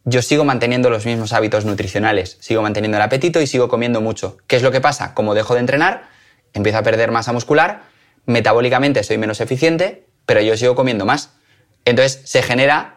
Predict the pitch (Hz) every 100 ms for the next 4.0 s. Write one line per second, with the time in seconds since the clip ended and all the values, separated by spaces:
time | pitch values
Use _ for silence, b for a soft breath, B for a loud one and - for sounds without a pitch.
0 | - 123 135 131 143 143 127 143 120 117
1 | 127 127 117 110 107 90 - b b b
2 | 123 120 123 - 139 113 107 107 107 127
3 | 139 110 117 117 117 127 143 170 240